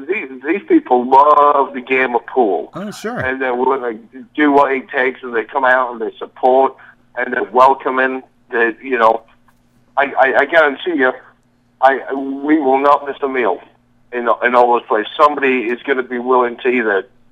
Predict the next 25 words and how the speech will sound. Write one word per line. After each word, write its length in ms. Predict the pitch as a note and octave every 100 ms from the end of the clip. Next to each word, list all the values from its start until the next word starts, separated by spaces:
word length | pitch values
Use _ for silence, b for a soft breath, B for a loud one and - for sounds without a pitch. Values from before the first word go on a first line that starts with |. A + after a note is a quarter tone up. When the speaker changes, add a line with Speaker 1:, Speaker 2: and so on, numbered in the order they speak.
| _ _ _
Speaker 1:
cook 280 | - D3+ -
us 100 | C#3
a 120 | C3+
home 480 | - C#3+ C#3 C3 B2+ _ _ _
cooked 300 | D3+ C#3+ B2+
dinner 300 | C#3 C#3+ F#3 F#3 - b b b b _
or 540 | - C3 B2 A2+ A2+ - -
take 200 | B2+ B2+
us 80 | A#2
out 220 | A2 F#2+
to 80 | -
dinner. 280 | G2+ G2 F2+ C#3
These 400 | C3+ - E3 -
people 300 | C#3 B2+ D#3+
are 40 |
salt 220 | - D3 B2+
of 60 | B2
the 120 | B2+
earth. 360 | G#2+ F#2 - - A#2
I, 60 |
I, 340 | B2 C#3+ C3 D3+
Speaker 2:
<laughs> 640 | - _ _ _ _ _
Well, 140 | D3 D#3+
Speaker 1:
no, 220 | D#3+
Speaker 2:
no, 20 | G#3